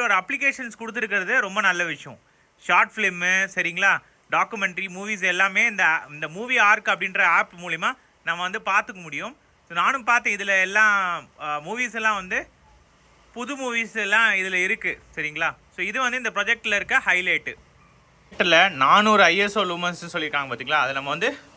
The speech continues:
பார்த்துடலாம். லக்ஸ் மீட்டர்ல சென்டர் வேல்யூ எவ்வளோ காமிக்குது அப்படின்னு சொல்லிட்டு.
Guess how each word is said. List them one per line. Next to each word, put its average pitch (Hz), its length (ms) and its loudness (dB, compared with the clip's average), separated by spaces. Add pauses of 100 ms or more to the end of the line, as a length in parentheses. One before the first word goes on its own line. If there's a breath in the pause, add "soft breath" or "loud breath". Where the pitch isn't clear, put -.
பார்த்துடலாம். 147 500 2 (300)
லக்ஸ் 160 240 -2
மீட்டர்ல 190 320 -2 (100)
சென்டர் 190 320 0
வேல்யூ 175 240 0
எவ்வளோ 175 160 2 (120)
காமிக்குது 151 360 -2
அப்படின்னு 123 240 -10
சொல்லிட்டு. 127 260 -4